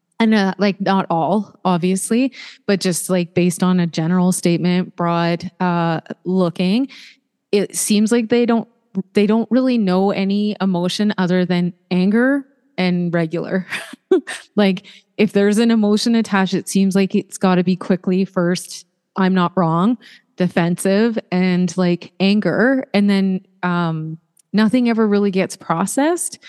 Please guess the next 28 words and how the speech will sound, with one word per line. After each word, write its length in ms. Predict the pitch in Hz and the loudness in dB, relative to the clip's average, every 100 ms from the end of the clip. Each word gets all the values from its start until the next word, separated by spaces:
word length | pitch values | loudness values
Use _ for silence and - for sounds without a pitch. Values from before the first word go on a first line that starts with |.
| - - - _ | -20 -20 -20 _
And 340 | 196 196 190 180 _ _ _ - | -2 0 0 -4 _ _ _ -4
underneath 540 | 214 262 240 196 214 | -2 0 0 -2 -2
that 220 | - 170 - | -2 -4 -2
anger, 680 | 175 220 185 165 123 196 196 | 0 2 0 0 -2 -2 -2
like, 160 | 208 202 | -2 0
anger 380 | 220 233 233 220 | 0 0 2 0
is 180 | 185 175 | 0 -4
a 60 | |
symptom 460 | 175 - 190 196 175 | -6 -2 -2 -2 -2
of 120 | 165 | -2
always 400 | 165 170 165 170 | -2 0 0 -2
something 420 | - 175 170 170 156 | -2 -4 -4 -6 -6
else, 340 | - 165 - | -8 -10 -6
right? 340 | 170 180 220 - - - _ _ | -2 0 -2 -6 -20 -20 _ _
Saying, 320 | - 180 180 165 | -4 -2 -2 -4
"I've 180 | - 165 | -6 -6
had 280 | 156 160 160 - - | -6 -8 -10 -14 -8
too 160 | - 185 | -4 -2
much." 460 | 180 269 269 - - _ | 0 -2 -2 -6 -8 _
And 460 | 190 196 190 185 180 202 | -2 0 0 -2 -2 -2
underneath 360 | 233 240 233 | 0 0 0
that 160 | 196 - | -2 -2
anger, 380 | 190 226 220 196 | 0 2 2 0
if 200 | 196 - | -2 0
we 140 | 214 226 | 0 2
could 200 | 269 208 | 0 0
just, 300 | 202 - - | -4 -4 -2
like, 380 | 185 170 - | -2 -2 -8